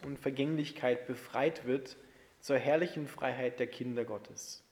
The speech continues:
Denn wir wissen, dass die ganze Schöpfung bis zu diesem Augenblick mit uns seufzt, wie unter den Schmerzen einer Geburt. Und selbst wir, obwohl wir im Heiligen Geist einen Vorgeschmack der kommenden Herrlichkeit erhalten haben,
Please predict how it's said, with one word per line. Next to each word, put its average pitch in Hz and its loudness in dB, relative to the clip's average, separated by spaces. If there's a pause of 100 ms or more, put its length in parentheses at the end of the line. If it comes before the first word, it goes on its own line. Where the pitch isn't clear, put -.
(800)
Denn 151 2
wir 147 4
wissen, 127 -4 (380)
dass 123 -2
die 135 -6
ganze 165 2
Schöpfung 170 2
bis 170 0
zu 147 -2
diesem 160 -6
Augenblick 143 2
mit 139 -4
uns 151 -6
seufzt, - -2 (300)
wie 135 0
unter 160 -4
den 147 -2
Schmerzen 131 0
einer 127 -4
Geburt. 127 -6 (800)
Und 131 -4
selbst 156 6
wir, 202 6
obwohl 151 6
wir 151 2
im 131 -4
Heiligen 135 2
Geist 135 0
einen 123 -4
Vorgeschmack 151 0
der 123 2
kommenden 139 -2
Herrlichkeit 123 0
erhalten 120 -2
haben, 107 -2